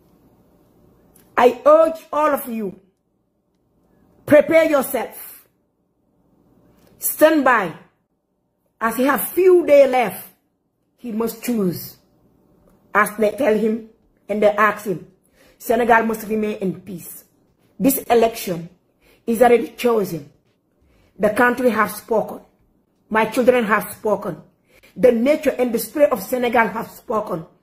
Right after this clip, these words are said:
and chose the one and only one, the chosen one, chosen by the universe at a meet, is Usman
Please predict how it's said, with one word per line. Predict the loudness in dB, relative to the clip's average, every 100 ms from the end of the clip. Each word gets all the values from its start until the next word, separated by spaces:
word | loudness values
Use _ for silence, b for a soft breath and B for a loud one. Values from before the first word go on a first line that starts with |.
| _ _
and | -4 -4 4
chose | 6 6 2 -6 -18 _ _ _ -2
the | 0
one | 2 0 -2
and | -8 -4
only | -4 -2
one, | -2 -4 -6
the | -8
chosen | -8 0 2 2 -2 -8
one, | -10 _ _ _ _ _ _ _
chosen | -2 0 2
by | 4 2
the | 2
universe | 0 -2 -2 -4 -6 -18 _ _ _ _
at | -6 -2
a | -2
meet, | -2 -4 -8 -20 _ _ _ _ _ _ _ _
is | -10 -8
Usman | -4 0 0 0 -6